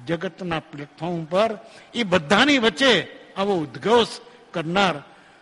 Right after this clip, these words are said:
આ હિન્દુ ધર્મ સિવાય કોણ કરી શકે? અધ્યાત્મ દ્રષ્ટિ જેને ન હોય એનામાં આ વિશ્વાસ અને આ સાહસ હોઈ ન શકે. આપણે તો બીજે બોલતા કેટલા ખચકાય છે, બીજાને સારું કેમ લાગે,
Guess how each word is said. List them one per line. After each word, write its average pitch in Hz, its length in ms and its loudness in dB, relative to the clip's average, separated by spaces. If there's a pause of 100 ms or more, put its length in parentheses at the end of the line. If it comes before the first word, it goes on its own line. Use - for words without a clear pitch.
(240)
આ 151 80 -8
હિન્દુ 175 400 -4
ધર્મ 160 320 -4
સિવાય 147 280 -12
કોણ 156 260 -14
કરી 208 240 -18
શકે? - 400 -20 (340)
અધ્યાત્મ 180 580 -2
દ્રષ્ટિ 185 420 -6
જેને 170 280 -4
ન 160 60 -8
હોય 175 340 -2 (400)
એનામાં 170 460 -8
આ 180 120 -2 (840)
વિશ્વાસ 180 540 -2 (400)
અને 156 160 -8
આ 131 40 -12
સાહસ 147 600 -4 (320)
હોઈ 156 160 -4
ન 151 140 -12
શકે. - 360 -20 (880)
આપણે 170 280 -6
તો 165 120 -10
બીજે 160 240 -6
બોલતા 160 380 -6
કેટલા 175 320 -8
ખચકાય 165 500 -6
છે, - 260 -18 (1900)
બીજાને 165 420 -4
સારું 180 400 -4
કેમ 165 220 -6
લાગે, 113 280 -16